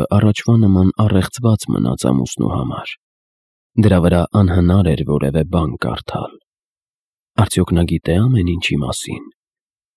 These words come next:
թե՞ միայն ինչ-որ բան է կասկածում։ Իսկ գուցե ոչ մի բանի մասին էլ գլխի չի ընկնում։ Ինչ է թաքնված այդ սառը անտարբերության հետևում։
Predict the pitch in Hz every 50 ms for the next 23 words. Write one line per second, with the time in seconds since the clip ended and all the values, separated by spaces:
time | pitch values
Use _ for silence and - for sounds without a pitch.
0 | _ _ - - 185 180 170 143 110 98 95 95 95 92 85 - - 104 101 98
1 | 107 110 95 82 71 60 - - - - - - - - - _ - - - -
2 | - - _ _ _ _ _ _ _ _ _ _ _ _ _ _ _ - 98 90
3 | 78 76 78 82 90 85 - - 95 92 80 80 87 85 87 - - 95 92 82
4 | 76 87 85 82 85 87 85 82 82 - - 82 78 76 73 76 71 - 85 80
5 | - - - 73 67 - - - - 107 110 107 101 - - 60 - - - 107
6 | _ _ _ _ _ _ _ _ _ _ _ _ _ _ _ _ _ _ _ _
7 | _ - 185 175 156 - - 87 - - 87 - - 92 82 80 82 - - 73
8 | 80 - - - - 82 85 85 - 76 76 76 71 67 - 69 73 71 62 67
9 | 65 65 64 - - 67 53 - 85 - - _ - - - - - - -